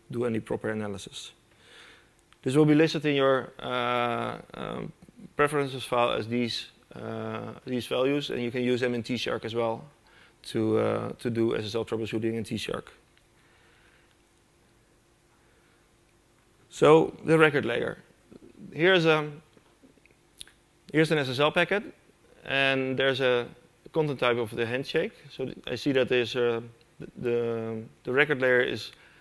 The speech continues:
having a header saying the next, that the content of this record layer is a handshake message. The version is T L S one dot zero, and the length of the message is sixty-five. Okay,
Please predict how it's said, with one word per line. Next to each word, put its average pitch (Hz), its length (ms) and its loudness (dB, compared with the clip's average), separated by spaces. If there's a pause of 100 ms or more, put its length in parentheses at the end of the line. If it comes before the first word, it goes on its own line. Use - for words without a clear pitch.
having 135 260 0
a 127 60 0
header 131 340 4
saying 123 440 2
the 120 80 0
next, 143 420 -2 (380)
that 123 120 0
the 123 100 -2
content 143 360 0
of 120 100 -4
this 127 300 -4 (160)
record 131 320 0
layer 113 320 -2 (380)
is 127 160 -4
a 123 40 -4
handshake 147 320 -2
message. 156 520 -4 (380)
The - 80 -10
version 143 420 4
is 117 100 -6
T 135 140 0
L 127 80 2
S 117 160 0
one 120 160 0
dot 117 120 0
zero, 165 460 0 (600)
and 135 120 -2
the 131 80 4
length 143 320 2 (140)
of 135 160 -4
the 135 320 2
message 135 340 -2
is 120 100 -8
sixty-five. - 640 -6 (1800)
Okay, - 240 -8